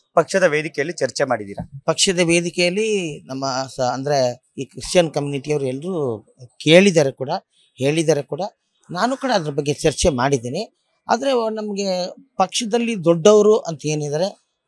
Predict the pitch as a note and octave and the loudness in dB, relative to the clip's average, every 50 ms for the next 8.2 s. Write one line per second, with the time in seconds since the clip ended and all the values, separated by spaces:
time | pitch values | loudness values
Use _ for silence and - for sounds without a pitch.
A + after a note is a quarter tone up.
0 | _ A#2 C#3+ F3 G3+ A#3+ B3 G#3+ E3+ D3+ D#3+ E3+ E3+ C#3 B2 C3 - - E3+ D#3+ | _ 4 6 6 6 4 4 2 2 2 -2 -4 -6 -6 -6 -4 2 4 4 4
1 | C3 C3 B2+ A#2+ - - B2 B2+ B2+ C#3 D3+ D#3+ D#3+ D3 C3 C#3+ D3+ D#3+ E3 D#3+ | 4 0 -4 -4 -2 -4 -4 -2 0 0 0 0 -2 0 0 0 0 0 -2 -2
2 | D#3 C#3+ C#3 C3+ C3 B2+ - C#3 C#3 - C3 C#3 D#3+ D#3+ D3+ C3 C3 A#2+ - B2 | -2 -2 -4 -4 -6 -6 -10 -12 -6 0 2 4 4 2 2 0 -4 -4 -4 -8
3 | A2 G#2+ G2+ - - - - _ _ _ _ - - C3+ - - E3+ E3 D#3+ D3+ | -8 -8 -10 -14 -20 -20 -20 _ _ _ _ -10 -10 -6 -4 -4 -4 -4 -4 -2
4 | D3+ D3 C#3+ D3 E3 F3+ F3 F3 F3 D3+ D3+ E3 F3+ F3+ E3 D3 C3+ C3 _ _ | -2 -2 -2 0 0 0 0 0 0 0 0 0 0 0 0 0 -4 -8 _ _
5 | _ _ _ _ C#3+ C#3+ C#3+ D#3 F3 G3 E3 D3 - - F3+ - - F#3 D#3+ - | _ _ _ _ -8 -2 2 2 2 2 2 0 4 6 6 6 6 0 -2 0
6 | D#3+ D3 D3+ C#3 C3 C3 B2+ B2 B2 A#2+ A#2+ A#2 A2+ A2 G#2+ G#2 - - C3 C3 | -4 -4 -4 -2 -2 -2 -2 -2 -2 -2 -4 -6 -6 -10 -12 -10 -4 -4 -2 -2
7 | B2+ B2 A#2 - - B2+ B2 - - C3+ B2+ C3+ C#3+ C3+ - _ F3+ F#3 F#3 - | -2 -6 -8 -8 -8 -8 -8 -6 -6 -6 -4 -4 -6 -8 -6 _ -6 -4 -2 0
8 | G#3+ F#3+ F#3+ - | 0 -2 0 0